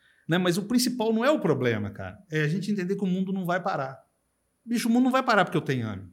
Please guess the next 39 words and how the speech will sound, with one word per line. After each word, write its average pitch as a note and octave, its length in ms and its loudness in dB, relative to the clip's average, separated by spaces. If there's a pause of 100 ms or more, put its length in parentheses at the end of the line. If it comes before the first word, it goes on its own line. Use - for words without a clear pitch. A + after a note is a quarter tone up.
(140)
O D#3 60 -2
mundo F3 260 4
não G#3+ 80 0
vai A3+ 140 2
parar E3+ 260 6
porque E3 160 0
eu C#3+ 200 0
vou C3+ 120 -2
morrer C#3 300 0
daqui C3 260 -8 (300)
três C#3 260 2
meses, C3+ 220 2
seis B2+ 220 -2
meses, C3 240 0
dez B2 280 2
anos. G#2 340 -4 (240)
O F#3+ 40 -2
mundo B3 120 4
não B3+ 80 4
vai B3 160 4
parar G#3 220 6
por A#3+ 180 2
nada. G3+ 560 0 (400)
Entende? D3+ 560 -2 (760)
Eu C#3+ 80 -4
tenho E3 160 2
uma E3+ 100 0
parceira D#3 340 -2
de C3+ 120 -6
negócio, C3 420 -2
uma C3+ 120 -6
prima, D3+ 320 -6
que D#3+ 100 -10
as B2+ 140 -4
duas C#3 180 -8
pegaram C#3+ 360 -6
câncer, C#3 400 -6
muito E3+ 260 -6
bravo, B2+ 500 -4